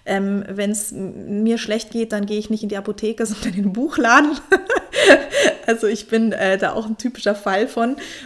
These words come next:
Und, ähm, ich m-, möchte dann immer gerne mental, ähm, für mich Wissen akquirieren, um Dinge noch besser einsortieren zu können. Und das war aber sehr hilfreich. Ich habe dann da auch eben gesprochen und,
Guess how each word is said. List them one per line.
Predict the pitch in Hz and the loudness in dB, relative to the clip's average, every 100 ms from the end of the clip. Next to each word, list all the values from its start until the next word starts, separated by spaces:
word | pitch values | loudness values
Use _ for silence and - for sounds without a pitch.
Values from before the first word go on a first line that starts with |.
| 214 - - | -18 -2 6
Und, | 233 233 226 220 | 8 8 4 0
ähm, | - 202 214 - | 0 0 0 -2
ich | 220 - - | -6 -10 -8
m-, | - 226 | 0 0
möchte | 233 226 233 | 2 0 0
dann | 220 | 0
immer | 233 240 214 | 2 0 0
gerne | - 196 190 240 | -2 0 0 2
mental, | 226 208 214 - 190 190 220 226 220 | 2 0 -2 -4 -2 0 0 0 -2
ähm, | - 208 208 214 | -4 -4 -4 -4
für | 220 220 | 0 0
mich | 220 202 | 0 0
Wissen | 269 277 269 | 0 0 -2
akquirieren, | - 226 240 220 233 226 | -4 -4 -4 0 0 0
um | 208 | 2
Dinge | 214 214 | 0 0
noch | 196 | -4
besser | 196 190 - | -4 -6 -6
einsortieren | - 160 202 170 - 185 185 | -6 -6 -6 -8 -8 -10 -8
zu | 175 | -10
können. | - 175 185 | -12 -10 -4
Und | 247 | -2
das | 269 | -2
war | 202 | -4
aber | 196 | -6
sehr | 190 190 | -4 -4
hilfreich. | 277 277 202 202 | -4 -4 -6 -6
Ich | 208 | -8
habe | 196 | -10
dann | 185 | -8
da | 180 - | -6 -8
auch | 180 - | -8 -10
eben | 185 | -10
gesprochen | 180 - - 208 233 185 | -10 -10 -6 -4 -4 -6
und, | 185 | -8